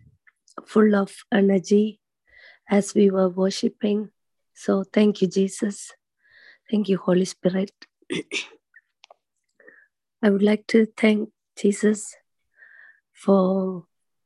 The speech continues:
one of my sisters who had a tumor removed, um, that for many, many years of pain. And, uh,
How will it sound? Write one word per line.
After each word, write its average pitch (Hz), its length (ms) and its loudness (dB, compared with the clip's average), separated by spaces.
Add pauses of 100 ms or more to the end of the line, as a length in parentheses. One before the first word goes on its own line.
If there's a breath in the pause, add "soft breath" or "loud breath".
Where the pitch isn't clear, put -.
(300)
one 190 180 -2
of 180 160 -6
my 196 140 2
sisters 220 600 0
who 214 160 4
had 214 260 -2
a 208 240 -6 (920 soft breath)
tumor 208 340 2
removed, 196 640 -2 (460)
um, 185 520 -8 (1000 loud breath)
that 208 240 -2
for 196 160 6
many, 196 300 4
many 190 560 -4 (260)
years 196 640 -4
of 180 180 -8 (240)
pain. 196 400 0 (1300 loud breath)
And, 196 420 -2
uh, 175 320 -8